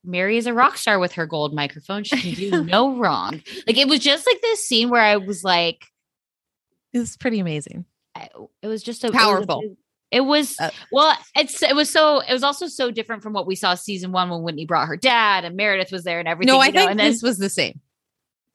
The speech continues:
Speaker 2: Just less people.
Speaker 1: Maybe that's what it is. Okay.
Speaker 2: Yeah,
Speaker 1: Um,
Speaker 2: it's the same. It's just less people.
Speaker 1: It just, I was like, "Oh, goodbye, Mary Cosby."
Speaker 2: Yeah.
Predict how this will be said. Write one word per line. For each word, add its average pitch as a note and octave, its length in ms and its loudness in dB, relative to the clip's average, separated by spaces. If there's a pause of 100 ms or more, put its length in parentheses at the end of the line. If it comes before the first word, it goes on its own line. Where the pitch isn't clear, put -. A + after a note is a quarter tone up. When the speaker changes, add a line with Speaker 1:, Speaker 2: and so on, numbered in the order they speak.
(340)
Speaker 2:
Just - 200 -4
less F3 180 0
people. - 460 -6 (300)
Speaker 1:
Maybe D#3+ 260 -8
that's F#2 240 -8
what E2+ 120 -12
it - 180 -12
is. - 200 -10
Okay. - 400 -6
Speaker 2:
Yeah, F#3+ 340 4
Speaker 1:
Um, F#3+ 60 4
Speaker 2:
it's - 180 -8
the A3+ 100 2
same. F3+ 440 2
It's - 140 -2
just - 240 -4
less - 160 -14
people. - 400 -18 (440)
Speaker 1:
It G#3+ 160 2
just, - 460 -2
I C#3+ 100 -2
was F#3+ 160 -6
like, F#3 200 0
"Oh, G3+ 500 2 (140)
goodbye, F3 320 2
Mary C#3 280 -2
Cosby." C3+ 640 -8 (140)
Speaker 2:
Yeah. - 160 -16